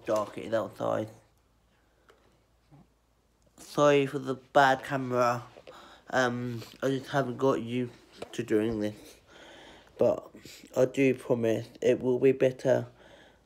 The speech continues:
as I go on in time. Um, so yeah, I hope you like these videos, and I want to say thank you for watching.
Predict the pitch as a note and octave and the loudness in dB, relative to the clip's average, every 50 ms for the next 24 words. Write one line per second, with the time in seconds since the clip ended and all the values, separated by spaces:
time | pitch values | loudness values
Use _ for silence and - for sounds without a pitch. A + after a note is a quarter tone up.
0 | _ _ _ _ _ _ - - - C3 C3+ C3 C3 B2+ B2 - B2 A#2+ A2+ A#2 | _ _ _ _ _ _ -20 -4 0 0 2 2 2 0 2 2 2 4 4 2
1 | A2+ G2 G#2 G#2 G#2 - - A#2+ A#2+ A#2+ A#2+ A#2+ A#2 A2+ - G#2+ A2 A2+ A2+ - | 0 0 -2 -6 -8 -8 -8 -8 -10 -10 -8 -8 -6 -6 -4 -6 -6 -8 -10 -16
2 | - - - - - _ - - - - - A#2 A#2 A2+ A#2 B2 B2+ B2 A#2+ - | -18 -20 -20 -20 -20 _ -20 -20 -14 -6 -2 0 0 0 -2 -4 -8 -8 -12 -16
3 | - - - _ _ _ _ _ _ - - - - - - - - - - - | -20 -20 -20 _ _ _ _ _ _ -20 -16 -14 -14 -14 -14 -18 -20 -20 -20 -20
4 | - - - - - _ - - C3+ - - B2 C#3+ D3+ D3 C#3 B2 A#2 - - | -20 -20 -20 -20 -20 _ -6 -4 -2 -2 2 6 8 8 8 8 6 2 -6 -14
5 | - - - - - - _ _ _ - - - - - - - - - - - | -20 -20 -20 -20 -20 -20 _ _ _ -20 -20 -20 -20 -20 -20 -6 0 2 2 2
6 | A#2+ - D3 C#3 C3+ - - - C#3 C3+ C3 B2+ - - B2+ C3 B2+ - C3+ B2+ | 2 2 2 2 2 0 -4 -4 -2 0 0 0 0 -2 -4 -6 -6 -6 -8 -6
7 | - B2 A#2+ - A#2 B2+ C3 C3 C3 - - - - A#2+ B2 B2 B2 B2 B2+ B2 | -2 -2 0 2 2 2 2 0 -2 -6 -10 -10 -6 -6 -6 -6 -2 0 0 0
8 | B2 C3 C3+ B2 B2 - - - A#2+ A2+ A#2 A#2 A#2 A#2+ A#2+ A#2 - - - - | 2 0 -2 -4 -6 -8 -4 -2 0 0 0 0 -2 -4 -6 -10 -12 -18 -20 -20
9 | - - - - - - _ - - C3 B2+ A#2+ A2 - C#3 B2+ B2 - B2+ A#2 | -20 -20 -20 -20 -20 -20 _ 0 2 2 2 2 0 -2 -4 -2 0 0 0 0
10 | A#2 A#2+ A#2+ - - - - - A#2+ A2+ A2+ A#2+ B2 B2+ B2+ | 0 0 0 0 -2 -4 -6 -4 -4 -4 -4 -4 -6 -8 -10